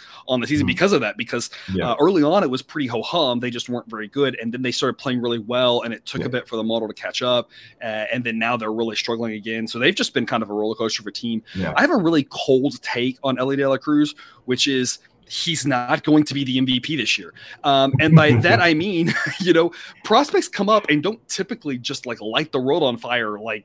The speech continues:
Speaker 1: for a full hundred games when they come up. That does happen
Speaker 2: Yeah, yeah.
Speaker 1: occasionally, right? You do see it every once in a while.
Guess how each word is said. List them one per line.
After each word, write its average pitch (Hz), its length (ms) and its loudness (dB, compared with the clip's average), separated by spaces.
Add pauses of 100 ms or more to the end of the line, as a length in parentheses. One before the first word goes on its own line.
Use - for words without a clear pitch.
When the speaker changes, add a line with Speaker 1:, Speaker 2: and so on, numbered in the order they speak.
(120)
Speaker 1:
for 127 180 -2
a 123 60 -2
full 143 240 -4
hundred 139 340 -2
games 131 240 -2
when 123 60 -6
they 113 60 -8
come 113 100 -6
up. 107 80 -6
That 151 140 -6
does 170 140 -6
happen 175 280 0
Speaker 2:
Yeah, - 20 -6
yeah. 104 100 -8
Speaker 1:
occasionally, 131 640 -4
right? 104 160 -12
You 123 80 -12
do 131 160 -8
see 131 220 -6
it 123 40 0
every 113 160 -4
once 117 240 -4
in 123 60 -6
a 117 40 -2
while. 110 300 0